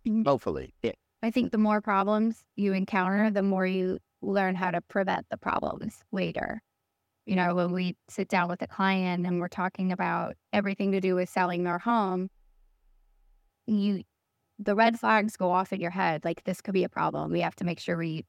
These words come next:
Speaker 1: prevent it. This could be a problem. We have to make sure that we're on top of that. What can we do now to make sure that everything does go smoother?"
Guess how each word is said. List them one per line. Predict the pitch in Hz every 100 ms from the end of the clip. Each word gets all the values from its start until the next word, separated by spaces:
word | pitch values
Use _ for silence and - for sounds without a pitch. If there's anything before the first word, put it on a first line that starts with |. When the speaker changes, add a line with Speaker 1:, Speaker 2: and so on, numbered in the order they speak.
| -
Speaker 1:
prevent | 185 - 165
it. | - - -
This | 185
could | - 185
be | 180
a | 147
problem. | - 143 165
We | 170
have | -
to |
make | 170 160
sure | - 160
that | 170
we're | 165 160
on |
top | 175 165 -
of | 156
that. | - -
What | 180 180 -
can | 202
we | 190
do | 180 175
now | 180 170 160 156 160 - _ _ _ _ _
to | - 202
make | 196 190 -
sure | - 196
that | 180
everything | 180 175 180 175
does | 175 160
go | - 170
smoother?" | 170 - 175 170 160 147 156